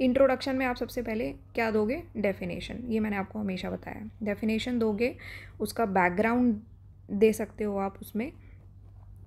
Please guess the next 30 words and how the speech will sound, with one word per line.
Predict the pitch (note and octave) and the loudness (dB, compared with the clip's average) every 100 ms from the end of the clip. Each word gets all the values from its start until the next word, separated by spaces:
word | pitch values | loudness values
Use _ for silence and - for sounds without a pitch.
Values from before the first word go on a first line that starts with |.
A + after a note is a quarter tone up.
| - | -8
उसके | B3 A3 A3 | -6 0 4
बाद | G3 F#3+ - | 6 4 0
कुछ | G#3 G3 - - - - - A#3+ | -6 -4 -8 -12 -18 -20 -6 2
थिंकर्स | A#3 A3+ A#3 | 2 4 0
पर्सपेक्टिव | - A3 G#3+ G#3 - B3 A3 - - - - G#3+ | 0 -4 -2 -4 0 0 0 -6 -20 -20 -10 -2
आप | G3 - - - - | -2 -2 -16 -20 -10
उसमें | A3 - G#3+ | -8 -2 0
दो, | G3 G3+ - - - - - - - - - - - - | 2 0 -2 -8 -20 -20 -20 -20 -20 -20 -20 -20 -14 -6
आपका | G#3+ - G#3 - - - - - | -6 -2 -4 -6 -20 -20 -20 -6
आंसर | G#3+ G#3 G#3 A3 | 0 2 2 0
एनरिच | G3+ G3 G#3 - | 2 2 2 2
करने | G#3 F#3+ F#3 | -2 -2 -2
के | F#3+ | -2
लिए। | F#3+ C4+ - - - - - - - - | -2 -2 -6 -14 -20 -18 -16 -16 -14 -10
उसके | - A#3 | 0 2
बाद | G#3 G3+ G#3 G#4 - | 2 2 2 0 -2
आप | G#3+ G#3+ | -2 0
उसमें | A3 G#3+ A3 G#3+ - | 0 4 4 4 2
जो | A3+ B3 | 4 6
भी | A3 A#3+ | 6 6
आपका | G#3 - A3 | 4 0 -4
पूछा | A#3 A3+ A#3+ G#3+ | 0 0 2 2
गया | G3 G3 | 2 0
है, | F#3+ | -2
कंटेंट | A3 G3+ G3 G#3+ G#3 - - - - - - | 0 0 4 6 4 2 -14 -16 -18 -16 -4
जो | G#3+ A3+ | 4 6
भी | A#3 | 6
पूछा | G#3 F#3+ G3 | 0 -4 -2
गया | F#3 F#3+ | -2 -4
है, | - | -6